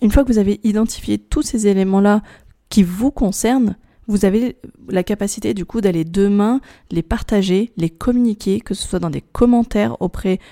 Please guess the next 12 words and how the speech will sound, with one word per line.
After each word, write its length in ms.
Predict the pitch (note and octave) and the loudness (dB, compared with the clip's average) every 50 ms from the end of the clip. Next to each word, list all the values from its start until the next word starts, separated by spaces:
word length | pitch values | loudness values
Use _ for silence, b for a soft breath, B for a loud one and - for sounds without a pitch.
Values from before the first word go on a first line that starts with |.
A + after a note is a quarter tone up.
| b b b | b b b
d'un 140 | F3+ D3 D#3+ | -4 -2 0
nouveau 280 | F3 F#3+ G#3+ A#3+ A#3+ | 0 -2 -2 -2 -2
réseau 300 | A#3+ A#3 G#3+ G#3 G#3+ G#3+ | 0 0 -2 -2 -2 -4
que 80 | G#3 G3 | -2 -2
vous 60 | F#3 | -2
allez 240 | F3 E3 E3 - _ | -2 -2 -4 -6 _
exploiter, 640 | - G3+ - - - F#3 F3 - - G3+ A3 C4+ - B B B B B B | -8 -8 -8 -6 -4 -4 -4 -2 -2 -4 -4 -4 -6 B B B B B B
que 260 | - G3 G#3 A3+ - - | 0 2 2 2 0 -2
vous 220 | - G3 F#3 F#3+ | -6 -6 -4 -4
allez 160 | F3 E3+ E3 - | -4 -4 -4 -4
aussi 300 | - F3+ - - - A#3 | -4 -4 -4 -4 -6 -8
pouvoir, 340 | - - A3 A3 G3 A3+ | -8 -6 -2 0 0 0